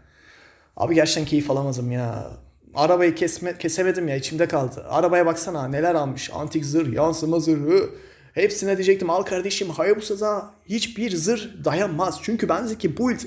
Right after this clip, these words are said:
öyle bir build ki tamamen zırh parçalayan, tamamen kritik vuran, tamamen hasar ve biraz da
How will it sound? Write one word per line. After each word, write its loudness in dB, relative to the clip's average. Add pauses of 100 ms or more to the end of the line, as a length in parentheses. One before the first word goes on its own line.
öyle 4
bir -2
build 0
ki -6 (240)
tamamen 4
zırh 0
parçalayan, -6 (220)
tamamen 4
kritik 0
vuran, -2 (160)
tamamen 4
hasar 0 (220)
ve 2
biraz 2
da -6